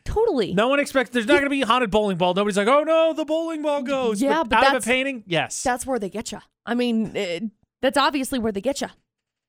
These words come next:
Speaker 1: Haunted painting? Totally. Look, the thing is, is that, like, I know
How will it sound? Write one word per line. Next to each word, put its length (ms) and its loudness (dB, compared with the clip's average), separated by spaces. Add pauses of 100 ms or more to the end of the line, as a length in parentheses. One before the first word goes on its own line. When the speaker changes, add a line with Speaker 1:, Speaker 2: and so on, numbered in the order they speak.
(120)
Speaker 1:
Haunted 220 0
painting? 260 0 (160)
Totally. 420 0 (360)
Look, 180 6
the 80 -2
thing 220 2
is, 180 0
is 100 -2
that, 140 2
like, 320 0 (720)
I 280 2
know 540 2